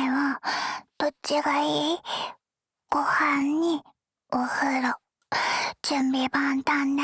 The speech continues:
よ。しかも、おまけになんと、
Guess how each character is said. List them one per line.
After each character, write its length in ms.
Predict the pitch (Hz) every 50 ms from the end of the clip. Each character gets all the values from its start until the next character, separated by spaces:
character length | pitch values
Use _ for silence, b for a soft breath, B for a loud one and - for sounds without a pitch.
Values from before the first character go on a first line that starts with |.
| 285
よ。 480 | 285 285 311 330 349 349 359 359 - - - _ _ _ _ _ B B B B B B B B B B B _ _ _ _ -
し 160 | - - -
か 200 | - - 359 349
も、 300 | 339 339 339 330 302 - B B B B B B B B -
お 40 | 302
ま 260 | 302 320 349 359 359
け 240 | - - 370 370 359
に 180 | 349 370 370
な 220 | 370 381 381 381 370
ん 100 | 349 -
と、 120 | - 311